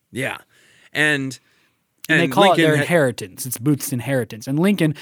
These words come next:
Speaker 2: has blown his, uh, a long time ago. Lincoln's got a problem with money. We haven't talked about that much this conversation, but he really can't hold on to money. And in fact, every time he brings a paycheck home, he brings it and hands it right to Booth,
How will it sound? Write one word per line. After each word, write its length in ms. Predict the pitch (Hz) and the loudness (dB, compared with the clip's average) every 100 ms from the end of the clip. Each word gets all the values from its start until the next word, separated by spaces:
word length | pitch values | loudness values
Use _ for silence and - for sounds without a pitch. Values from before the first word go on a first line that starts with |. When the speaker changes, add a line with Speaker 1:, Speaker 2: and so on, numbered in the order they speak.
| - | -6
Speaker 2:
has 160 | 151 127 | -6 -4
blown 560 | 120 160 170 160 143 | 0 4 6 6 4
his, 540 | 123 135 113 - - - | 2 -2 -4 -8 -14 -14
uh, 140 | 139 - | -18 -18
a 60 | 117 | -18
long 420 | 127 147 147 127 | -4 2 2 2
time 240 | 139 131 | -2 -4
ago. 160 | 117 104 | -4 -6
Lincoln's 320 | 139 202 170 | -4 -4 -2
got 160 | 151 143 | 0 0
a 40 | |
problem 360 | - 151 135 139 | 0 0 0 0
with 160 | 135 | -2
money. 380 | 143 135 131 131 - - 175 | -2 -2 -2 -6 -10 -8 -2
We 60 | |
haven't 180 | 147 131 | 0 -2
talked 240 | 143 131 | -4 -4
about 180 | 131 120 | -4 -4
that 160 | 123 120 | -4 -4
much 280 | 120 117 - | -4 -4 -8
this 140 | 123 | -12
conversation, 560 | - 127 120 131 131 127 | -8 -6 -6 -4 -4 -4
but 160 | 120 - - | -6 -8 -6
he 100 | 170 | 0
really 280 | 175 190 156 | 4 4 2
can't 260 | - 170 147 | 2 2 2
hold 160 | 147 | 2
on 140 | 139 127 | 2 0
to 80 | |
money. 280 | 127 131 113 - - | 0 -2 -4 -10 -6
And 80 | 156 | -2
in 40 | 147 | 2
fact, 280 | 185 165 - | 2 0 0
every 200 | 190 175 | 2 2
time 180 | 175 | 0
he 60 | 156 | 0
brings 280 | 143 151 135 | 0 0 0
a 60 | |
paycheck 500 | 120 175 170 - 135 - | -2 -2 0 -2 -4 -2
home, 280 | 127 120 117 - - | -4 -4 -10 -14 -10
he 80 | |
brings 320 | 139 156 156 143 | -2 0 0 -2
it 100 | 131 | -6
and 80 | |
hands 240 | 127 151 127 | -4 -2 -2
it 80 | 113 | -2
right 220 | 147 139 | -2 0
to 80 | 143 | -2
Booth, 520 | 123 160 123 113 - | 2 4 2 -2 -12